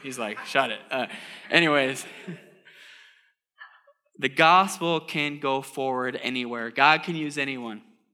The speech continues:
As Jesus told Peter, "I will build my church. The gates of hell will not prevail against it." When ordinary men and women surrender to the King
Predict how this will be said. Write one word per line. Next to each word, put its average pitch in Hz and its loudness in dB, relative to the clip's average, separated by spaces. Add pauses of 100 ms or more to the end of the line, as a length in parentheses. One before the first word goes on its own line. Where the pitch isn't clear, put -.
(1080)
As 139 0
Jesus 156 0
told 135 -4
Peter, 127 -4 (580)
"I 127 2
will 113 -8
build 117 -10
my 107 -10
church. - -10 (880)
The 104 -14
gates 131 -2
of - -10
hell 127 -6
will 117 -10
not 120 -6 (320)
prevail 117 -4 (320)
against 131 0
it." 123 -6 (460)
When 139 -6
ordinary 160 2
men 147 0
and 147 -4
women 147 -6
surrender 139 -2
to 139 -6
the 127 -4
King 135 -8